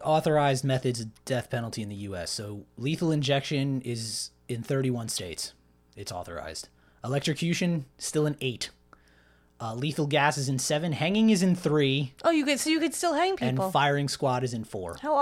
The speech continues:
Speaker 2: o-, Delaware, Delaware, New Hampshire, and Washington.
Speaker 1: For hanging, yeah, for
Speaker 2: Yeah.
Speaker 1: hanging, it's, yeah,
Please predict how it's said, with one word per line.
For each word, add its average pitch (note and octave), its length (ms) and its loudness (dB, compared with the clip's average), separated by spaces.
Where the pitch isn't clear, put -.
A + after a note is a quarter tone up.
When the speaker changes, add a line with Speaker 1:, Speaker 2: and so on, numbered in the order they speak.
Speaker 2:
o-, G#3+ 60 -6
Delaware, A#3 480 4
Delaware, C#4 540 2
New A#3+ 120 0
Hampshire, A#3+ 680 -4
and G#3 140 -6
Washington. G3+ 340 -2
Speaker 1:
For C3+ 100 0
hanging, A#2+ 360 -2
yeah, A#2 180 -4
for G2+ 60 -8
Speaker 2:
Yeah. - 160 -2
Speaker 1:
hanging, C#3+ 300 0
it's, - 240 -6
yeah, A2+ 180 -4